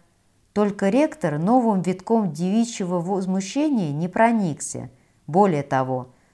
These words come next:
махнул перед носом, как бы разгоняя смрад, и тут же заявил: «Мари, неужели я похож на совратителя?»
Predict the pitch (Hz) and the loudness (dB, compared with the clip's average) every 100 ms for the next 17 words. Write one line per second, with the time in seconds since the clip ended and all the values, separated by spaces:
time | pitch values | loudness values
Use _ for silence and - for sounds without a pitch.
0 | _ 147 160 180 208 208 208 160 151 165 | _ 0 0 2 0 0 0 -2 0 0
1 | 233 262 - 185 - 190 190 170 160 147 | 2 0 -2 -6 0 2 2 2 0 0
2 | 147 151 170 170 - 175 165 135 127 - | 0 2 0 0 0 -2 0 0 -2 -10
3 | _ _ _ 156 151 233 208 202 175 190 | _ _ _ -8 -4 -2 0 -2 0 0
4 | 190 160 139 123 - _ _ _ _ _ | 0 0 -4 -6 -16 _ _ _ _ _
5 | _ _ - 151 165 170 185 135 123 _ | _ _ -6 2 4 6 4 2 -6 _
6 | _ - 151 165 147 226 220 170 170 156 | _ -6 0 0 6 6 8 6 4 2
7 | - 226 208 175 180 170 185 185 196 151 | 2 -2 0 -2 0 2 2 2 -2 -6
8 | 139 120 123 | -6 -8 -10